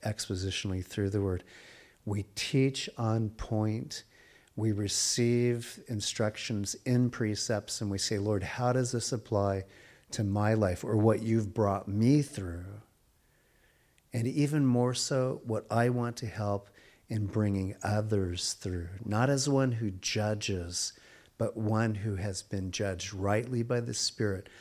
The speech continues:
mercifully forgiven, and given, guess what? A new beginning. David will experience that,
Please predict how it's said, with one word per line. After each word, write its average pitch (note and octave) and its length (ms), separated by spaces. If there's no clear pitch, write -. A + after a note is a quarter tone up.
mercifully A#2 960
forgiven, F#2 880
and G#2+ 220
given, A2 460
guess G2 260
what? C3 420
A G2 80
new F#2+ 240
beginning. G#2+ 840
David C3+ 420
will C#3 200
experience A#2+ 880
that, A2 480